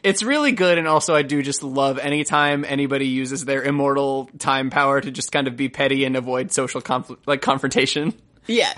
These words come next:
Speaker 2: and, and the room is clean, so he cleaned up
Speaker 1: Right.
Speaker 2: and left. He's very considerate.
Speaker 1: I bet he left
Speaker 2: Um,
Speaker 1: a tip. He's nice.
Speaker 2: He may have left a tip, and one other thing he left is conveniently, like, a, a, like, five-by-seven glossy Polaroid of Giorno that flies out the window.
Speaker 1: Uh-huh.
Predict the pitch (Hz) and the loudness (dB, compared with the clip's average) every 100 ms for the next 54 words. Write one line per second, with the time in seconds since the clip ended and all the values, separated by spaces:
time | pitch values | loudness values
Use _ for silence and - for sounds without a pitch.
0 | 254 - 226 - 294 311 269 269 220 - | -4 -2 0 0 0 2 2 2 2 2
1 | 214 151 110 196 196 185 226 254 190 151 | 0 0 -2 0 0 0 0 2 2 2
2 | 135 _ _ _ _ 277 349 202 190 160 | 0 _ _ _ _ -2 2 2 2 2
3 | 147 127 - 196 190 233 226 143 156 156 | 2 0 -2 -4 0 2 4 2 0 0
4 | 175 139 110 - _ _ _ _ _ _ | 0 0 0 -4 _ _ _ _ _ _
5 | - 175 240 285 277 - - 392 220 151 | -6 -2 0 2 2 2 0 -2 -4 -6
6 | 170 208 107 - - _ _ - 202 233 | -4 -6 -6 -12 -18 _ _ -6 0 4
7 | 277 240 202 196 226 139 143 156 165 208 | 6 4 2 2 0 2 0 2 4 4
8 | 170 151 147 135 127 143 123 156 135 139 | 4 2 4 2 2 -2 -2 -2 2 0
9 | 131 131 123 120 123 - _ _ _ 135 | 2 2 2 0 -4 -6 _ _ _ -20
10 | - _ - 143 135 127 127 - 139 139 | -20 _ 0 2 2 2 -2 0 2 2
11 | 139 135 - 135 131 131 127 127 143 - | 4 2 2 0 0 0 0 0 -2 2
12 | 143 135 123 120 117 113 110 131 131 123 | 2 4 2 0 -2 -4 -4 0 0 0
13 | 110 113 113 - 131 117 113 110 127 123 | -2 -2 -2 -2 -2 0 -2 -4 -2 0
14 | - 131 - | 2 0 -2